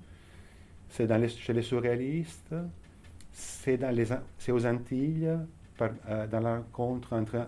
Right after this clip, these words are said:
intellectuels exil-, en exil et, et, et, et intellectuels noirs, euh, qui commencent à écrire en créole,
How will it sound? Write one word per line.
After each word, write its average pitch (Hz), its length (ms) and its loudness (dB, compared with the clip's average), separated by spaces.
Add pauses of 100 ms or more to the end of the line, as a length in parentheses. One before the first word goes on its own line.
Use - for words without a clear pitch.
intellectuels 113 680 2
exil-, 110 400 -2 (100)
en 104 80 -2
exil 117 760 -2 (600)
et, 110 80 0
et, 110 540 0 (120)
et, 107 360 0 (180)
et 110 240 0 (140)
intellectuels 120 680 4
noirs, 113 720 2 (460)
euh, 104 140 -2 (880)
qui 120 160 -2
commencent 131 560 2
à 107 60 4
écrire 107 280 2
en 107 80 4
créole, 113 500 0